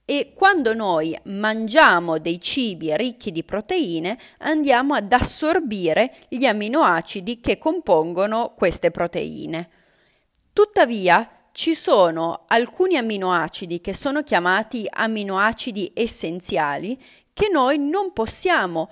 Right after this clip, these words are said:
sintetizzare con il nostro corpo, ma devono necessariamente provenire dalla dieta, dai cibi che mangiamo. E quando nel nostro corpo manca un aminoacido essenziale,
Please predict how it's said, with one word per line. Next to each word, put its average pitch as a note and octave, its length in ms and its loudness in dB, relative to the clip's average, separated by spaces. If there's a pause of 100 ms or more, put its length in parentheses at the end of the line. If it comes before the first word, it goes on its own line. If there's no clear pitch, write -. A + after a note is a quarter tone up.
(120)
sintetizzare G#3 1600 2
con B3 200 2
il A3 120 -2
nostro G#3 380 -4
corpo, E3 640 2
ma C#4 220 0
devono F3 540 0
necessariamente A#3 1300 -2
provenire A#3+ 920 0
dalla F3 320 6
dieta, F3 500 -2
dai D4+ 220 0
cibi F3+ 380 -6
che G3 100 2
mangiamo. D#3+ 720 -4 (500)
E D#4+ 200 0
quando G3 480 4
nel F#3 160 -6
nostro A#3+ 360 -4
corpo E3 540 2
manca F3 640 0
un C4+ 180 0
aminoacido E3+ 880 -2
essenziale, F3+ 1120 -2